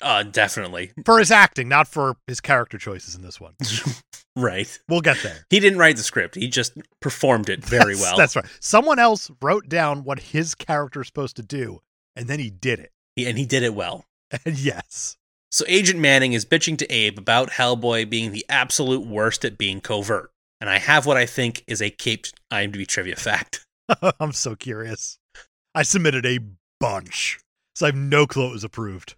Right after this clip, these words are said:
Speaker 1: Oh, good. <laughs>
Speaker 2: It was one of those where I was just sitting there typing at the computer, not working, just going like, "Well, let's see what bullshit <laughs> feels like sticking on I M D B
Speaker 1: <laughs>
Speaker 2: today."
Speaker 1: Let, let's see what slips through. <laughs>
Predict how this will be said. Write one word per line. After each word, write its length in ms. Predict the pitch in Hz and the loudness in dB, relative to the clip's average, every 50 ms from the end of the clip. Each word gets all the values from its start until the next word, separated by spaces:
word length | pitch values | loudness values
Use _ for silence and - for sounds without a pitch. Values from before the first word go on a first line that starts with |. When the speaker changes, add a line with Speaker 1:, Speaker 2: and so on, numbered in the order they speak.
| _ - - | _ -4 0
Speaker 1:
Oh, 160 | - 151 139 | 0 0 0
good. 360 | 127 - 139 139 127 107 - - - | 0 0 2 2 2 2 0 -4 -4
<laughs> 60 | - 160 - - | -2 -2 -2 0
Speaker 2:
It 120 | - 175 208 | 0 2 4
was 160 | 202 190 143 | 4 4 4
one 140 | 214 233 247 | 2 2 4
of 60 | 233 | 4
those 160 | 220 214 180 | 4 2 2
where 120 | 151 170 160 | 2 2 2
I 20 | |
was 120 | 165 160 | 2 2
just 180 | - 185 - - - | 2 0 0 0 -2
sitting 240 | - 160 151 185 175 | -2 -2 -2 -2 -2
there 100 | 156 - | -2 -4
typing 340 | - - 147 147 143 - 139 | -2 -2 -4 -4 -4 -4 -6
at 80 | 131 | -8
the 60 | - - | -8 -10
computer, 440 | - 110 - - 127 131 135 151 139 | -14 -14 -10 -8 -8 -6 -6 -6 -8
not 340 | 110 107 110 107 117 131 - | -8 -6 -6 -6 -6 -6 -6
working, 440 | 143 156 170 - - 202 214 214 - _ _ _ _ _ _ - | -6 -6 -6 -6 -6 -8 -8 -10 -12 _ _ _ _ _ _ -6
just 140 | 170 147 - | -6 -4 -2
going 180 | 165 156 143 | 0 0 0
like, 200 | 131 123 117 113 | 0 -4 -4 -4
"Well, 160 | 202 185 139 131 | -4 -4 -2 -2
let's 140 | 151 - | -4 -4
see 80 | - 139 | -6 -8
what 100 | 117 - - | -8 -8 -6
bullshit 440 | 143 139 135 - - - 147 - _ _ _ - 123 - - - | -6 -4 -4 -2 -2 -2 -2 -4 _ _ _ -14 -12 -10 -10 -12
<laughs> 360 | - _ _ - 240 - - | -14 _ _ -2 -2 -2 0
feels 180 | - 254 208 165 | 2 2 4 4
like 120 | 180 151 - | 2 -2 -2
sticking 280 | - 185 185 - 180 | -2 -2 -2 -2 0
on 140 | 160 165 175 | -2 0 0
I 100 | 180 185 | 0 0
M 100 | 190 185 | 0 -2
D 80 | 180 202 | -4 -6
B 140 | 190 220 226 | -6 -4 -4
Speaker 1:
<laughs> 0 | |
Speaker 2:
today." 280 | - 254 294 302 262 - | -2 2 4 4 4 4
Speaker 1:
Let, 240 | 147 151 - - | 4 2 -2 -2
let's 180 | 160 156 - - | -2 -2 0 0
see 180 | - - 190 180 | 0 4 4 4
what 220 | 151 147 147 151 - | 4 4 4 4 4
slips 380 | - - 156 151 143 123 - | 2 2 2 -2 -2 -2 -4
through. 400 | - 208 151 160 147 120 104 90 - | -2 0 2 2 2 2 2 -2 -8
<laughs> 40 | - | -10